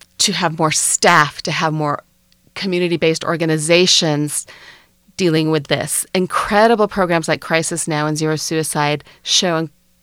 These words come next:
effective evidence about saving lives, and those are community-wide initiatives. So I encourage people to go check out Crisis Now. It talks about mobile crisis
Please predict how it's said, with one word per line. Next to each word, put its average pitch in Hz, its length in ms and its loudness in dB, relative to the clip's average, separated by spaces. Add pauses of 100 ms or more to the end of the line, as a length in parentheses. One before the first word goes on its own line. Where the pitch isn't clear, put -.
(140)
effective 180 440 0
evidence 160 460 -2
about 156 240 -2
saving 156 260 -2
lives, 147 360 -4 (260)
and 175 140 0
those 165 120 0
are 180 60 -2
community-wide 170 1600 0 (320)
initiatives. 147 600 -2
So 156 400 -2 (480)
I 160 100 0
encourage 156 460 -2
people 170 220 -6
to 160 60 -4
go 160 140 -2
check 160 240 -4
out 151 140 -2
Crisis 160 440 -4
Now. 160 340 0 (480)
It 160 180 0
talks 151 240 -6
about 143 160 -4
mobile 175 340 4
crisis 143 720 -6